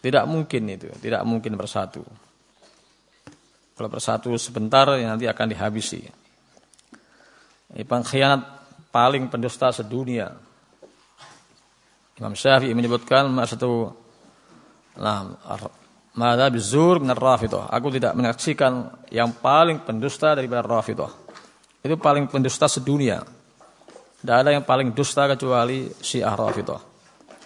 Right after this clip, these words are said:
Karena dusta mereka itu menjadi agama. "Wa man la taqiyata-, la taqiyatalah la dinalah." Barang siapa yang tidak dusta, dia tidak punya agama. Jadi harus berdusta. Sama dengan,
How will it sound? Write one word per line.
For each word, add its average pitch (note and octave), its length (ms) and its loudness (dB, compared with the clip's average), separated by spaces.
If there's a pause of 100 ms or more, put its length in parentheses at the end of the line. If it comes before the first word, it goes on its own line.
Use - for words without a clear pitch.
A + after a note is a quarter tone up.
(1000)
Karena A2 160 -2
dusta C3+ 400 6
mereka C#3+ 320 2
itu D#3 160 2
menjadi C3+ 240 2
agama. B2 560 4 (2000)
"Wa A2 160 -4
man B2 160 0
la D3+ 160 8
taqiyata-, C3 480 0
la A#2+ 240 -2
taqiyatalah C#3 600 2 (120)
la D#3+ 160 8
dinalah." A#2+ 400 0 (240)
Barang A#2+ 240 -2
siapa D#3 320 6
yang C#3+ 80 2
tidak B2+ 320 -2
dusta, E3 560 4 (480)
dia D#3+ 160 4
tidak D#3+ 240 2
punya C3+ 240 -4
agama. A#2 320 2
Jadi C3+ 240 0
harus D3 720 0
berdusta. A#2 480 -6 (1200)
Sama E3+ 320 2
dengan, D#3+ 320 -2